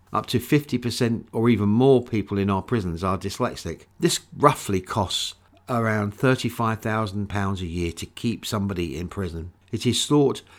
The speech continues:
that unassessed dyslexia costs the U K one billion pounds a year, a year. Now, believe, if, if you think about that, many dyslexics are, so over, over thirty-five percent of dyslexics are entrepreneurs. You know, that is, that is a waste of potential, a waste of people's lives.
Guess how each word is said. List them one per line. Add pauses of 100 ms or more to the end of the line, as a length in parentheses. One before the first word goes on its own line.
(100)
that (240)
unassessed
dyslexia
costs
the
U
K
one
billion
pounds
a
year,
a
year. (240)
Now,
believe, (140)
if,
if
you
think
about
that,
many
dyslexics
are, (100)
so
over,
over
thirty-five
percent
of
dyslexics
are
entrepreneurs. (140)
You
know,
that
is, (160)
that
is
a
waste
of
potential, (120)
a
waste
of
people's
lives.